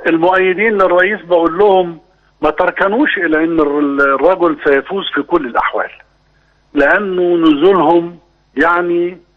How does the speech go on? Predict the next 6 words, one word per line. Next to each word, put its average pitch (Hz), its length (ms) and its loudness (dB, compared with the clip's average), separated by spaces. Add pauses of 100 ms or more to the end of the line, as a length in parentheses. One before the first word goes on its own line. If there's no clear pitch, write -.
(160)
أنهم 151 440 0
يؤيدوا 147 640 0 (120)
سياساته. 135 640 -2 (140)
للمعارضين 151 720 0
اسمحي 160 420 -2
لي 147 200 -2